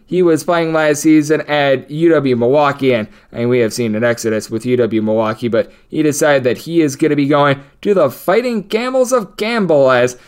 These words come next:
Campbell, I think that they're gonna be getting a guy that's gonna be able to perhaps wind up seeing the floor in a few years, a little bit more of a project guy.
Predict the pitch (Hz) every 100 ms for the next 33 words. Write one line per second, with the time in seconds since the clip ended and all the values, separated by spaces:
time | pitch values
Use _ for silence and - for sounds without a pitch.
0 | _ - 196 226 226 170 147 208 185 165
1 | 180 180 175 170 175 170 165 165 160 160
2 | - - 415 302 233 190 - 196 185 175
3 | 160 156 - 175 170 - - 147 160 156
4 | 147 175 160 131 151 151 135 127 151 127
5 | 127 123 127 143 135 131 139 139 131 123
6 | 110 110 - 175 165 147 151 143 147 139